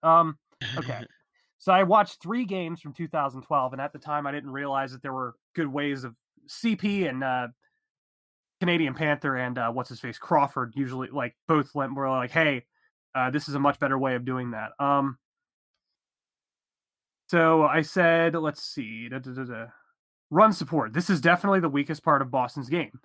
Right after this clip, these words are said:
Speaker 1: It's not that Boston isn't willing to stick his nose in and play the run. He's just very inconsistent to the point of maddening in his tackling form.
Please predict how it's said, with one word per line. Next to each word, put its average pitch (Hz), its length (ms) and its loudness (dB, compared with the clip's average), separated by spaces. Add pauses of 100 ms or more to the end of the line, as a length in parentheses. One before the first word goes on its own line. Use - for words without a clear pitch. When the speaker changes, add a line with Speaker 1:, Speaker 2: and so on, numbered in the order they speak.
(460)
Speaker 1:
It's 151 140 -8
not 196 200 6
that 170 160 0
Boston 175 380 4
isn't 170 280 -2
willing 165 260 2
to 151 60 -2
stick 170 200 -4
his 147 120 -6
nose 156 240 4
in 147 80 -2
and 127 120 -4
play 156 160 0
the 131 100 -4
run. 160 260 4
He's 151 140 0
just 151 180 -2
very 151 260 4
inconsistent 143 500 -4
to 131 60 -6
the 120 40 -12
point 143 160 0
of 127 60 -6
maddening 143 500 2
in 123 60 -6
his 120 120 -10
tackling 143 420 0
form. 117 320 -12